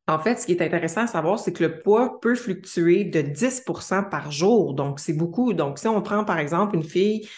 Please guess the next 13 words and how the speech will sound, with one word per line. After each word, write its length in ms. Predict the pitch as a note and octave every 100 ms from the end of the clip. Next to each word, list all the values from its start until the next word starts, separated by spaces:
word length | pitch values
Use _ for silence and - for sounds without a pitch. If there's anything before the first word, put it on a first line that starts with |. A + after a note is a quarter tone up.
| -
de 120 | D3+ D#3
cent 220 | F#3 G3+
cinquante 460 | F#3+ F3 D#3 E3
livres, 420 | E3 F3+ C#4 F#3 - - - -
ben, 260 | D#3 E3+
si 220 | D#3 - B3+
le 180 | G#3+
poids 220 | - G#3 G#3+
fluctue 520 | - F#3 F3 - G3+
de 120 | E3
dix 260 | D3 E3+ E3+
pour 220 | D#3 -
cent, 240 | - F#3+